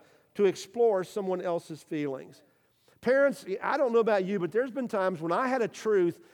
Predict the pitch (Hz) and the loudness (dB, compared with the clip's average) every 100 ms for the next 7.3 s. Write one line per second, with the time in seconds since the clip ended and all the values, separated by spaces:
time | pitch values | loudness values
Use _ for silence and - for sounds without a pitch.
0 | _ 175 175 247 277 269 208 185 - - | _ 0 2 4 2 2 0 -2 -4 -4
1 | 220 208 170 139 165 120 175 160 127 - | -2 0 -2 -2 -8 -4 0 0 -2 -10
2 | _ _ _ _ _ _ - 214 208 151 | _ _ _ _ _ _ 2 4 4 2
3 | 160 262 269 269 220 - 226 226 208 175 | 0 2 2 0 -4 0 0 0 0 0
4 | 175 180 247 247 220 190 180 208 240 190 | 2 2 2 0 -2 -2 0 2 2 0
5 | 165 175 185 147 165 262 - 262 247 160 | 0 0 -2 -4 -4 -6 -4 -4 -4 2
6 | 214 220 220 156 202 226 196 151 147 147 | 2 4 2 0 -2 0 0 0 -4 -4
7 | 143 131 | -6 -8